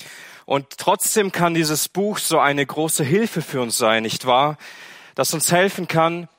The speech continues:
etwas über Gott zu erfahren, das uns helfen kann, zu Gott in Beziehung zu ihm zu treten.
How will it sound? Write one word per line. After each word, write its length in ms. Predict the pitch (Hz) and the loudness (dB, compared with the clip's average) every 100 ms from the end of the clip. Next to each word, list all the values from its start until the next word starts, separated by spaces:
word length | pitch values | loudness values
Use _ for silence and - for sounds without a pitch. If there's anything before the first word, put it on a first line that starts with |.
| - | -6
etwas 360 | 147 - 151 | -4 -2 -2
über 160 | 165 156 | 0 0
Gott 200 | 165 170 | 2 0
zu 160 | - | 2
erfahren, 480 | 156 - 175 175 175 | 2 2 2 4 4
das 160 | 135 - | 0 -4
uns 160 | 127 | -2
helfen 320 | 147 147 - 143 | 0 0 -2 -2
kann, 320 | 143 131 127 - - - - | 0 0 -2 -16 -20 -20 -8
zu 160 | - | -6
Gott 300 | 135 170 170 | 0 2 2
in 120 | 151 139 | -2 -4
Beziehung 540 | 143 - 180 175 160 | -4 0 2 0 0
zu 100 | - | -2
ihm 180 | 147 139 | -2 -2
zu 140 | - | -6
treten. 540 | 123 139 139 143 160 | -4 2 2 2 -6